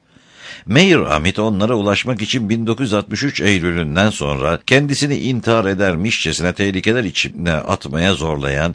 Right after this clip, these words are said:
ve on altı ay sonra da bu tehlikelerin içinde bulan Mısır'daki baş ajanı, binicilik okulu sahibi Wolfgang Lutz'u kullandı.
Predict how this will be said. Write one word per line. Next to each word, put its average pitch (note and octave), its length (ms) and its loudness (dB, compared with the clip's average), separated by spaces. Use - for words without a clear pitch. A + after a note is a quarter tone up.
ve B2+ 140 4
on F3 200 2
altı F2+ 280 2
ay D#2+ 140 2
sonra E2+ 300 0
da D#2 140 0
bu B2 100 -4
tehlikelerin G2+ 600 2
içinde F2+ 500 0
bulan D#2 380 0
Mısır'daki A#2+ 720 0
baş A#2 300 2
ajanı, C#2+ 520 0
binicilik C3 520 0
okulu A2+ 300 0
sahibi D#2 480 2
Wolfgang A2+ 720 2
Lutz'u G#2 520 -2
kullandı. C2+ 760 -2